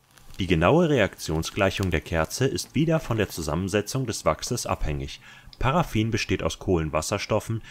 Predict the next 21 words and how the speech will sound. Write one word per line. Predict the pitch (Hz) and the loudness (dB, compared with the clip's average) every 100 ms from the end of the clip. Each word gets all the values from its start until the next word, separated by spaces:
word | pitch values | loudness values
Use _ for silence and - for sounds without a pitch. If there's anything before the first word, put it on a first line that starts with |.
| - | -6
welche | - 113 - | 2 2 2
zum | - 131 | -2 -2
Großteil | 101 - 107 - - 123 123 | 0 0 0 -2 0 2 2
eine | 85 80 | 0 0
Länge | 78 80 107 | 0 0 -2
von | - 80 | -4 -4
zwanzig | - 87 85 98 - | -2 0 0 -4 -2
Kohlenstoffatomen | 95 85 85 - 92 107 - 113 117 | 2 2 2 -2 -2 -2 -2 -2 0
haben. | 127 98 69 - - _ _ _ _ _ _ _ _ _ _ _ _ _ _ | 0 0 -4 -14 -20 _ _ _ _ _ _ _ _ _ _ _ _ _ _
Zusammengefasst | - 98 90 98 123 - 147 - 101 | -8 0 2 2 0 0 0 -2 -2
reagiert | 85 82 127 170 | 0 0 -2 -2
das | - | -4
Kerzenwachs | - 85 - 107 98 101 - | 0 0 0 -2 0 0 -4
mit | 80 - | -8 0
Sauerstoff | 78 87 101 - 120 - - - | 2 4 2 0 -2 -4 -18 -20
zu | - 92 | -10 -8
C | - 131 185 | -4 -2 -2
O | |
zwei | - 82 78 90 | 0 2 2 2
und | 147 - | 0 0
Wasser. | 107 - 67 | 0 -2 -8